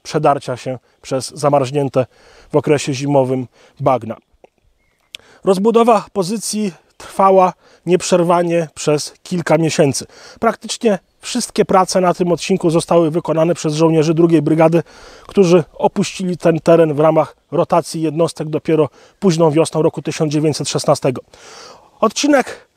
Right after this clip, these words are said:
tutaj na tej piaszczystej wydmie obsadziła pierwsza Brygada Legionów Polskich, która niemalże natychmiast nazwała ową piaszczystą wydmę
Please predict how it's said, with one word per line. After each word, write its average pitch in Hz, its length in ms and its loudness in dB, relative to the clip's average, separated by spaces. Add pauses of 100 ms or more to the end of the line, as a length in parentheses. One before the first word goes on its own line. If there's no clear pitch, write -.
(340)
tutaj 233 260 0
na 208 100 2
tej 202 160 -4
piaszczystej 190 540 -4
wydmie 190 440 2 (260)
obsadziła 175 680 2 (220)
pierwsza 170 340 0
Brygada 151 500 2 (120)
Legionów 151 420 0
Polskich, - 420 -2
która 151 260 0 (280)
niemalże 156 400 0
natychmiast 147 560 -2 (320)
nazwała 143 560 2 (1400)
ową 151 360 2
piaszczystą 156 560 0
wydmę 165 380 0